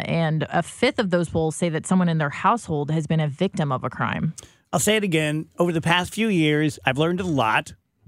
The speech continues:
Speaker 2: but there are two things I've absolutely become convinced of. One is that hyper-partisan politics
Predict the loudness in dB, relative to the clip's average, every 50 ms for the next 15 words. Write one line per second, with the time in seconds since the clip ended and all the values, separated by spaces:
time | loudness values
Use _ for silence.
0 | -6 0 2 2 2 2 0 0 0 0 0 0 0 0 0 2 2 2 2 2
1 | 2 0 0 -2 0 0 2 2 0 0 -2 -2 0 2 2 2 2 0 2 0
2 | 0 0 2 2 2 2 2 0 0 -2 -6 -12 -20 -20 _ _ _ _ _ _
3 | _ _ _ _ _ _ 0 0 2 2 2 -2 -2 -2 -4 -4 -4 -6 -10 -18
4 | -20 _ _ _ _ _ _ -8 -4 0 2 4 4 4 4 4 2 0 -2 -4
5 | 0 0 2 2 2 0 0 0 0 2 0 -2 -4 -6 _ _ _ _ -4 -2
6 | 0 0 0 0 -2 -2 -2 0 0 2 2 2 0 0 0 0 -2 0 2 2
7 | 2 2 0 0 0 0 0 0 -2 -4 -6 -8 -8